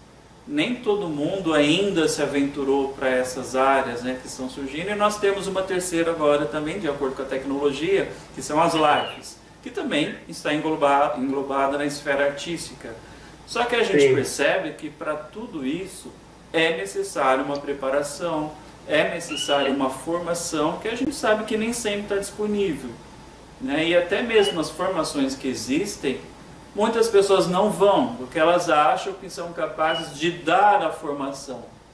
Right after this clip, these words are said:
Speaker 1: e não de frequentar a formação. Elas se auto-intitulam professores e querem, "Não, eu vou dar uma formação", mas a gente pergunta pra pessoa, "E qual a sua formação?"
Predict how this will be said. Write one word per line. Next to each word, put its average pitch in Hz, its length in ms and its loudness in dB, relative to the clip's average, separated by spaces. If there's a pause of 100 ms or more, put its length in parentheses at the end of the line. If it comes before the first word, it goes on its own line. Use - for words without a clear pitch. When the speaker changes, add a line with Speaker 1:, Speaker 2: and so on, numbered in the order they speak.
(180)
Speaker 1:
e 156 100 0
não 185 320 2
de 185 140 -6
frequentar 170 920 2
a 147 80 4
formação. 135 640 -6 (400)
Elas 135 200 0
se 156 240 0
auto-intitulam 180 1120 0
professores 175 960 -2 (260)
e - 60 -12
querem, 175 240 2
"Não, 180 180 4
eu 156 100 4
vou 170 120 -2
dar 180 240 4
uma 190 120 -2
formação", 185 560 -8
mas 151 200 -4
a 170 80 -4
gente 180 260 -8
pergunta 196 440 -2
pra 185 120 -6
pessoa, 165 480 -2 (200)
"E - 60 -10
qual 233 300 4
a 233 40 0
sua 254 480 2
formação?" 127 680 -4